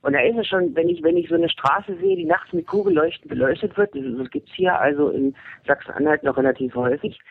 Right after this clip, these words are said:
dann, dann sehe ich doch schon, durchs bloße Hingucken sehe ich schon, dass also nur ein Bruchteil des Lichts, was da produziert wird, irgendwie auf die Straße oder auf den Gehweg fällt. Der Rest geht nach oben oder zu den Seiten direkt einfach weg. Und das ist einfach ineffizient. Und warum sollte man,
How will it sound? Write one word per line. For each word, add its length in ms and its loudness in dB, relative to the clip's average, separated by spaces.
dann, 280 2
dann 220 4
sehe 260 2
ich 40 -2
doch 120 0
schon, 240 -2
durchs 220 -2
bloße 280 0
Hingucken 540 2
sehe 220 4
ich 80 -4
schon, 160 2
dass 120 0
also 220 -2
nur 180 4
ein 200 2
Bruchteil 480 0
des 80 -4
Lichts, 400 -2
was 180 -2
da 100 0
produziert 560 0
wird, 200 0
irgendwie 420 0
auf 160 0
die 140 -8
Straße 420 0
oder 120 2
auf 40 -18
den 160 0
Gehweg 460 0
fällt. 280 0
Der 100 -2
Rest 220 0
geht 240 0
nach 240 -2
oben 480 0
oder 260 0
zu 80 -4
den 180 0
Seiten 400 2
direkt 300 0
einfach 320 -6
weg. 240 -8
Und 140 -4
das 120 -4
ist 140 -6
einfach 320 -2
ineffizient. 720 -2
Und 120 -4
warum 260 0
sollte 260 0
man, 280 2